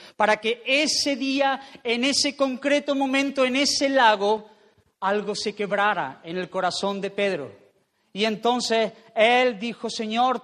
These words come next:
toda la noche he estado pescando, toda la noche. Señor, estoy cansado, estoy asfixiado, estoy reventado,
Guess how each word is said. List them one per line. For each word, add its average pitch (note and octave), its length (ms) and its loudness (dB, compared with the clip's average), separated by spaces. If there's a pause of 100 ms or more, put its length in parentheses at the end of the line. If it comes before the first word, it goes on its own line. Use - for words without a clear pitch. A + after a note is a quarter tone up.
(160)
toda D#4 340 4
la D#4 100 0
noche C#4 460 -4
he G#3+ 60 -8
estado A#3 760 -4
pescando, E3+ 540 -8 (200)
toda C4+ 320 2
la B3+ 120 -6
noche. G3 420 -10 (540)
Señor, A3 480 -2
estoy A3 320 -4
cansado, G#3+ 720 -2 (280)
estoy A3 380 -4
asfixiado, G#3 800 -4 (200)
estoy A3 380 -2
reventado, G#3+ 840 -2